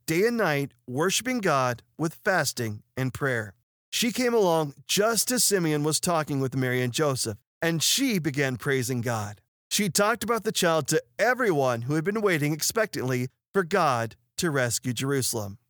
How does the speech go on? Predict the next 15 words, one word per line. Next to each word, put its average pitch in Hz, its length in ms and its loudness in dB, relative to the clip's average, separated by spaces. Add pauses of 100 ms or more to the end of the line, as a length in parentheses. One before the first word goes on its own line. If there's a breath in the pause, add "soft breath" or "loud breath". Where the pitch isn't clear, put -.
(540)
Matthew 175 440 0
chapter 185 380 0
two, 151 460 0 (180)
verse 135 260 0
one. 120 380 -4 (360)
Jesus 233 500 0
was 156 200 0
born 165 320 0
in 147 120 0
Bethlehem 160 580 0
in 156 80 0
Judea 127 480 0
during 156 320 0
the 220 100 2
reign 131 380 0